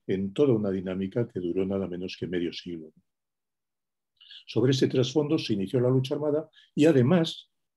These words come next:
hay un agravante, y es que se inició de una forma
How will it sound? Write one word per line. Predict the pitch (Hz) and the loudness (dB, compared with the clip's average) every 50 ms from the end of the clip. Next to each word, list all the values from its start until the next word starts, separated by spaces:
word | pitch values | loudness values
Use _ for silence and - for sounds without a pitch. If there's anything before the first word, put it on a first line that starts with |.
| _ _ _ _ _ - | _ _ _ _ _ -8
hay | 113 107 113 | -4 -2 0
un | 110 120 | 0 2
agravante, | 120 120 120 131 139 135 127 127 127 120 120 120 - _ _ _ _ _ _ _ _ _ | 0 2 2 2 0 0 -2 -2 -2 -4 -4 -4 -8 _ _ _ _ _ _ _ _ _
y | 113 120 | 0 0
es | 151 - | 0 2
que | - - 143 123 131 - | 0 0 0 0 -2 -6
se | - - - 113 | -4 -2 0 0
inició | 110 110 104 - - 139 143 147 | 0 0 -2 -2 0 0 0 2
de | 127 117 | 2 2
una | 120 131 139 143 135 | 2 2 0 -2 -4
forma | 131 - 143 147 147 143 143 143 143 151 135 | -6 -4 -4 -4 -2 -4 -4 -6 -6 -8 -10